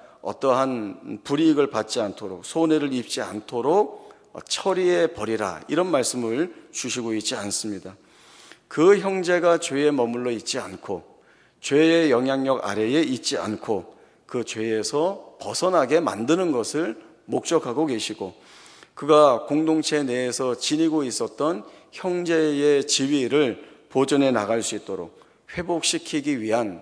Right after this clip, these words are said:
절차에 대한 말씀을 차분하게 주시고 있습니다.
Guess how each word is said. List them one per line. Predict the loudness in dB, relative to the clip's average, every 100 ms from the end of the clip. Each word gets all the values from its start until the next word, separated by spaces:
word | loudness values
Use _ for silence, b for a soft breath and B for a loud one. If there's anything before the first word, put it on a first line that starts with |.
| -14
절차에 | -12 -8 -6 -2 0 2
대한 | 0 -2
말씀을 | -4 -4 -4 -2 0 0 -2 B B -8
차분하게 | -6 -4 -2 -2 -2 -4 -2 -4 -6
주시고 | -8 -8 -6
있습니다. | -8 -10 -14 -16